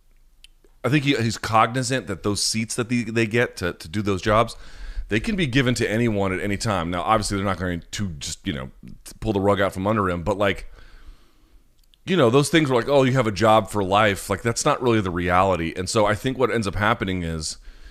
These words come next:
you know, this is just a theory. I've not spoken to John about this, and I like John a ton, but I just think anyone who works over there, um,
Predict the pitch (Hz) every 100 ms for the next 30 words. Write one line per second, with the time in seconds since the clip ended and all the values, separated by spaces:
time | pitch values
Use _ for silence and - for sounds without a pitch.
0 | - - - 113 95 104 98 98 - 110
1 | 85 82 87 87 - - 92 87 80 85
2 | 80 101 98 85 92 107 104 95 98 85
3 | - 85 80 - - 113 92 90 101 -
4 | 107 101 107 98 98 90 95 - - 104
5 | 101 85 80 80 78 - - - - -
6 | - 92 85 82 82 80